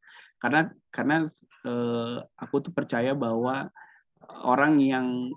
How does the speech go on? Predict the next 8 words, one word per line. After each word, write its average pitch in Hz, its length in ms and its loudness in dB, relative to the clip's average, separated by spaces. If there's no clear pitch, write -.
eh, 123 240 -2
diberikan 127 480 2
edukasi 123 640 -2
itu 160 320 2
nggak 120 400 4
langsung 123 480 0
nerima 127 400 2
di, 120 560 2